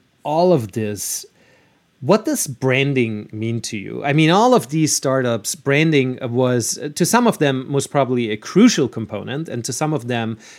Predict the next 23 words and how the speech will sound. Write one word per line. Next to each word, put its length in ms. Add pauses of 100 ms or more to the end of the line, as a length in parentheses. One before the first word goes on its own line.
(140)
it 80
was, 480
um, 400
you 100
know, 220 (640)
an 100
important 500
component, 520 (100)
but 140
not 260
the 140
most 300
important 420
if 120
it's, 220
you 100
know, 120
if 100
it's 140
not 140
a 40
consumer 400
brand. 320